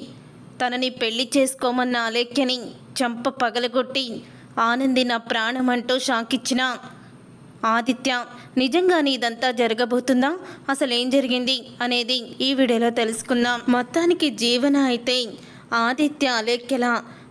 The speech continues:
ప్రేమ గురించి తెలుసుకుంటుంది. ప్రేమ గురించి తెలుసుకోవడమే కాదు,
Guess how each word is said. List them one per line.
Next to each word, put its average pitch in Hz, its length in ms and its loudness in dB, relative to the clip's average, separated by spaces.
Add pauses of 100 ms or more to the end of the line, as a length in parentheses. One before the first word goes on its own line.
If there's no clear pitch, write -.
(140)
ప్రేమ 247 400 0
గురించి 233 360 2
తెలుసుకుంటుంది. 240 880 0 (540)
ప్రేమ 311 280 2
గురించి 330 360 4
తెలుసుకోవడమే 262 720 0
కాదు, 247 440 -2